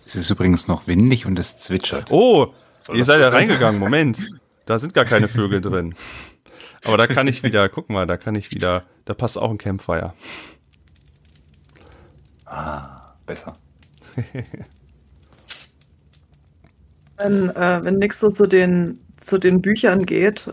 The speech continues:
Speaker 3: ähm, also es ist eine, es ist eine große Auswahl, sind es eher Romane? Was, was findet sie da so für Bücher, wenn sie quasi jetzt wirklich dahin geht und das alles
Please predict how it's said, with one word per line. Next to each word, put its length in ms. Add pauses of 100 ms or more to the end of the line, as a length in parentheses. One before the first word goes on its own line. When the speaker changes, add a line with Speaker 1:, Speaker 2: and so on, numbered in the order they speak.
Speaker 3:
ähm, 680 (640)
also 200
es 120
ist 140
eine, 240 (100)
es 180
ist 120
eine 60
große 420
Auswahl, 500
sind 140
es 140
eher 240
Romane? 880
Was, 420
was 220
findet 340
sie 100
da 140
so 120
für 100
Bücher, 360
wenn 160
sie 120
quasi 340
jetzt 280
wirklich 180
dahin 320
geht 180
und 100
das 100
alles 340